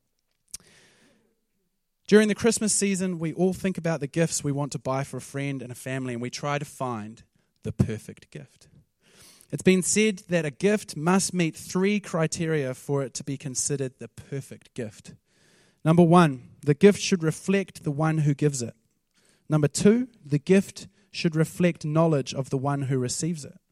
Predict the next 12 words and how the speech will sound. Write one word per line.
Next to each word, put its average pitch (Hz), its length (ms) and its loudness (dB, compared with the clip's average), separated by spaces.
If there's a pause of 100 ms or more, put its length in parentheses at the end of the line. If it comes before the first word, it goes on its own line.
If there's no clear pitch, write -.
(260)
In 139 140 -4
other 143 180 4
words, 131 380 2
knowledge 160 440 4
of 143 140 0
their 143 120 0
needs, 139 600 -6 (460)
desires, 143 640 2
tastes, - 480 -6
and 117 140 -10
so 120 160 -6
forth. - 480 -16